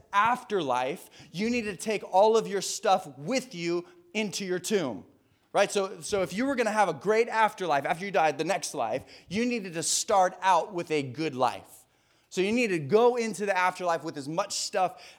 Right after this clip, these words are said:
as you can. And I'm sure most of us have heard of King Tut, right? King Tut is famous because his tomb was filled with the most stuff. In fact,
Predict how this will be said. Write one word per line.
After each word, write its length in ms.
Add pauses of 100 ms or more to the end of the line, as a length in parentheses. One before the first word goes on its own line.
(120)
as 200
you 60
can. 300 (200)
And 120
I'm 60
sure 320
most 380
of 80
us 140
have 140
heard 320
of 240
King 420 (100)
Tut, 440
right? 340 (540)
King 240
Tut 320
is 160
famous 480
because 340
his 400
tomb 480 (180)
was 240
filled 560
with 240
the 120
most 640 (280)
stuff. 500
In 120
fact, 420